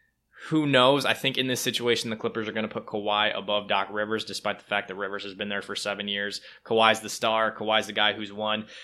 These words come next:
two N B A championships with two different franchises, the Spurs and the Raptors, of course, last year. And on top of that, we know that Paul George probably wasn't considered the, in the same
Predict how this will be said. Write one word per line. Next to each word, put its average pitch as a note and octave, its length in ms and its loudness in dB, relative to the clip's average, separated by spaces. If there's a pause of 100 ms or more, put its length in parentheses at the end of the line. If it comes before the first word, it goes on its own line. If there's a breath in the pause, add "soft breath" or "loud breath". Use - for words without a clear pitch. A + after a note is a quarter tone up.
(140 loud breath)
two C#3+ 220 4
N C3+ 120 4
B B2+ 120 4
A A#2+ 100 8
championships A2+ 680 0
with G2 160 -8 (160)
two C3 180 2
different A#2+ 300 0
franchises, G#2+ 680 -2
the F#2+ 80 -16
Spurs A2 400 -2
and G#2+ 140 -8
the G2 80 -8
Raptors, G2+ 480 0
of G2 80 -16
course, G2+ 280 -6
last G2+ 360 -4
year. G#2 280 -4 (320 loud breath)
And B2+ 140 0
on A#2+ 60 -2
top C3+ 220 6
of A#2+ 60 -2
that, A#2 200 2
we B2 80 0
know B2+ 120 4
that A#2 140 4
Paul A#2 220 4
George A2 400 -2
probably E3+ 720 4
wasn't D3 460 4
considered B2+ 520 0
the, A2+ 240 0
in A#2+ 100 -6
the A2+ 60 -2
same A#2 460 0